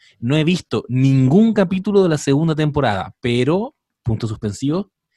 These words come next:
estoy indignada con el Papito Corazón lavando su imagen, sorprendida de que tuvieran un Carol Funeque entre su elenco, intrigadísima con el misterio de Marcela, chata de los cambios históricos por fines de la trama, paréntesis, porque obvio, soy Team Sebastián,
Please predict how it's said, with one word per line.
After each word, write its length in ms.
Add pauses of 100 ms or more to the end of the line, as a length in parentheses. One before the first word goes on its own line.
(140)
estoy 320
indignada 540
con 120
el 80
Papito 320
Corazón 420
lavando 320
su 120
imagen, 340
sorprendida 680
de 100
que 80
tuvieran 400
un 120
Carol 300
Funeque 440
entre 260
su 140
elenco, 400 (280)
intrigadísima 920
con 100
el 120
misterio 680
de 120
Marcela, 580 (460)
chata 320
de 80
los 120
cambios 320
históricos 460
por 140
fines 360
de 100
la 100
trama, 420 (240)
paréntesis, 560
porque 240
obvio, 340
soy 200
Team 180
Sebastián, 580